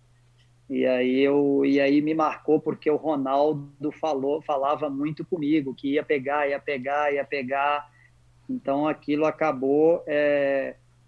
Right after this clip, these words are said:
após eu ter feito o gol, eu até falei pra ele, né, que, "Então, pega, pega na rede", assim, né? Então, mas, é, o Cris sabe o que eu tô falando, mexe muito com a gente, porque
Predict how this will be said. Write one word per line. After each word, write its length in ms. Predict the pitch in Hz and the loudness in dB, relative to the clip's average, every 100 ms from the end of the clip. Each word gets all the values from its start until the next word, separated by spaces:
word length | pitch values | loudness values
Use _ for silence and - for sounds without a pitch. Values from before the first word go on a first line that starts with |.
| _ _ _ - | _ _ _ -8
após 600 | 139 - - 151 170 156 | -6 -6 -2 2 2 0
eu 100 | 156 | -6
ter 160 | 156 151 | -6 -8
feito 400 | - 147 143 151 | -8 -8 -8 -10
o 40 | |
gol, 440 | 135 135 147 165 165 | -8 -4 -2 0 0
eu 120 | 160 | 0
até 280 | 147 - 151 | -4 -6 -8
falei 500 | - 170 147 151 151 | -6 -4 -2 -4 -4
pra 220 | 160 156 | -6 -6
ele, 320 | 143 143 135 | -6 -8 -10
né, 220 | 135 147 147 | -10 -4 2
que, 420 | 170 143 131 - - | 2 2 -10 -16 -12
"Então, 160 | - 139 | -6 -4
pega, 400 | - 151 160 151 | 2 4 4 2
pega 460 | - - 147 160 170 | -2 0 2 2 0
na 120 | 180 | 0
rede", 440 | 147 180 165 131 | 4 4 4 -2
assim, 340 | 139 - 160 139 | -8 -6 -4 -4
né? 240 | 147 151 | -4 -6
Então, 420 | 139 151 160 180 - _ - - - | -6 -4 -4 -4 -10 _ -20 -18 -6
mas, 300 | 147 160 147 | -2 0 2
é, 280 | 160 151 151 | 0 0 -2
o 120 | 143 | -6
Cris 280 | 160 165 165 | -4 -4 0
sabe 280 | 170 170 | 0 0
o 40 | 170 | -2
que 80 | 180 | -4
eu 60 | |
tô 160 | - 180 | -2 -2
falando, 400 | 190 175 151 151 | 0 2 0 -2
mexe 500 | 151 170 185 - 180 | 2 2 2 0 -6
muito 320 | 160 160 156 | -6 -6 -4
com 100 | - | 0
a 80 | 165 | 0
gente, 320 | 135 165 - | 0 -6 -6
porque 500 | 202 - 175 180 208 | -8 -4 0 2 2